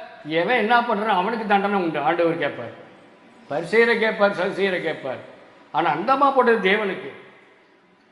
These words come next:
அந்த ஆலயத்துல போய். அப்ப அதை சொல்றாரு,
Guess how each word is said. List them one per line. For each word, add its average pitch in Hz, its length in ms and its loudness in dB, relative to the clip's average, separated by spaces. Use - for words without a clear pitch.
அந்த 175 180 -4
ஆலயத்துல 175 460 2
போய். 123 160 -12
அப்ப 202 260 4
அதை 196 220 -6
சொல்றாரு, 233 640 0